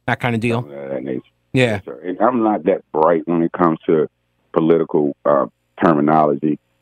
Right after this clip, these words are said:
Speaker 2: but the I R S type of thing, is that not a false entity or something of that nature?
Speaker 1: The I R S?
Speaker 2: Yes, sir.
Speaker 1: A f-, uh, what do you mean a false entity?
Speaker 2: The word entity.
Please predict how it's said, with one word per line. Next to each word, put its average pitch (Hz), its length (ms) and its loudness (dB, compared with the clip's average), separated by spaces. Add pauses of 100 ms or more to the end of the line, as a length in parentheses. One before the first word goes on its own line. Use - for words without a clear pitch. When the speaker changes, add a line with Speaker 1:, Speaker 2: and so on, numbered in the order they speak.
(160)
Speaker 2:
but - 160 2
the - 120 -4
I - 140 2
R 80 460 2
S 87 60 -4 (280)
type 95 160 4
of 90 140 -4
thing, 95 280 0 (100)
is 95 160 -4
that 151 180 -2
not 110 300 -2 (100)
a - 80 -6 (100)
false 95 300 2
entity 101 580 0
or 71 140 2 (100)
something 90 300 0
of 87 120 0
that 85 200 0
nature? 92 340 -2 (360)
Speaker 1:
The 147 120 2
I 147 160 2
R 131 200 2
S? - 360 -4 (600)
Speaker 2:
Yes, 85 220 4
sir. - 100 -6 (240)
Speaker 1:
A 135 60 2
f-, - 200 -6 (200)
uh, 160 140 -2
what 147 120 4
do 156 60 2
you 156 60 2
mean 156 160 2
a 135 80 2
false 135 380 0
entity? 120 540 -4 (3500)
Speaker 2:
The 80 100 0
word 85 260 2
entity. - 460 -6